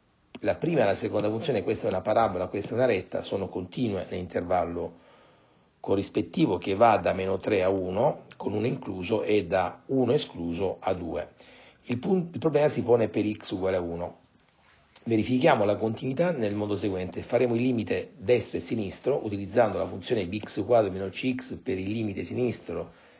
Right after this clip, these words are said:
e a uno, A più uno X meno tre per quello destro, e verifichiamo che i due limiti siano uguali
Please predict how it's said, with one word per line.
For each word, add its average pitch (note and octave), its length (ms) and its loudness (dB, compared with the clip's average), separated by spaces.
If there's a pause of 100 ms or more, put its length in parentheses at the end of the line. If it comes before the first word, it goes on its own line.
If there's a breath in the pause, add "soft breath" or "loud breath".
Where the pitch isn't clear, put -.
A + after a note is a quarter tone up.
(220 loud breath)
e G#2+ 160 2
a F#2 140 2
uno, G#2 500 0
A G#2+ 200 0
più B2+ 160 -2
uno G#2+ 120 0
X - 220 -6
meno F#2+ 160 -2
tre A#2 140 4
per - 100 0
quello - 220 0
destro, - 500 -2
e C3 100 4
verifichiamo C#3+ 540 2
che - 80 -6
i A2+ 60 -2
due B2+ 100 0
limiti A2+ 280 0
siano A#2 180 -2
uguali G2+ 520 0